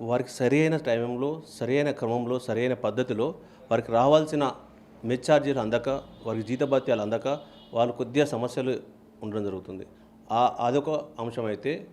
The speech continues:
ఈ పాఠశాలలో మధ్యాహ్న భోజన అమలు అనేది ఉపాధ్యాయులకు బాధ్యతగా అప్పచెప్పారు. అదొక బాధ్యత మాత్రమే, ఒక బరువుగా భావించకూడదు. ప్రభుత్వం కావచ్చు, ప్రజలు కావచ్చు, సమాజం కావచ్చు. కాబట్టి ఒక బాధ్యత మాత్రమే. దాన్ని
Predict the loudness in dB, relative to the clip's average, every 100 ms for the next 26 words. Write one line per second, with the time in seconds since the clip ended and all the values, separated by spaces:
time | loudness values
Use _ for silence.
0 | -2 2 2 0 2 4 4 2 4 4
1 | 0 2 2 4 2 0 0 -2 2 4
2 | 6 4 0 -2 -2 6 6 6 4 6
3 | 6 0 -2 -6 -6 -18 -20 -20 -10 2
4 | 4 4 4 4 4 2 -2 -2 -2 -4
5 | -6 -10 -20 -20 -20 -8 -6 -4 0 0
6 | 0 -2 -2 -4 -6 -10 -14 -20 -12 -10
7 | -2 4 6 6 4 0 0 -4 -4 -4
8 | -6 -4 -6 -2 -2 -2 -6 -6 -6 -6
9 | -6 -4 -6 -6 -14 -20 -20 -6 2 4
10 | 6 2 -2 -4 -8 -20 -4 2 2 0
11 | -4 -10 -4 0 2 2 2 -2 0 -2
12 | -2 -4 -6 -6 -4 -2